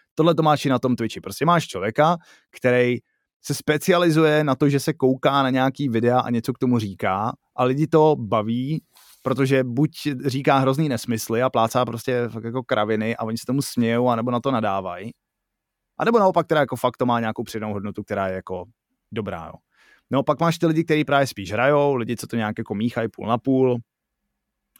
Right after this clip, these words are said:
A hodně spe-, specifická část diváků podle mě jsou lidi, kteří se chodí koukat na streamerky. A to nemyslím,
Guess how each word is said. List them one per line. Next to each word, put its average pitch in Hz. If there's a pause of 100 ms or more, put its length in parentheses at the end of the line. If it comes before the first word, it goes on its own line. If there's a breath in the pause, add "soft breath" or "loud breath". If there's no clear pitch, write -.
A 120
hodně 143
spe-, -
specifická 139
část 131
diváků 127
podle 120
mě 120
jsou 127
lidi, 117
kteří 117
se 135
chodí 127
koukat 135
na 131
streamerky. 131
A 98
to 120
nemyslím, 123